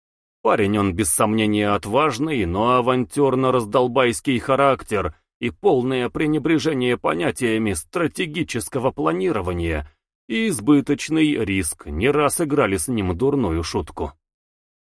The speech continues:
Хорошенько порасспросил Рогатика,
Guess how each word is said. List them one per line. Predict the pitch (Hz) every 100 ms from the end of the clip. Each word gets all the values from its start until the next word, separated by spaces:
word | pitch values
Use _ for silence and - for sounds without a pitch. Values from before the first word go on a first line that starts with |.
| _ _ _ -
Хорошенько | 220 226 196 202 190 - 185
порасспросил | 196 196 - 202 170 135 160
Рогатика, | 139 110 101 82 - 92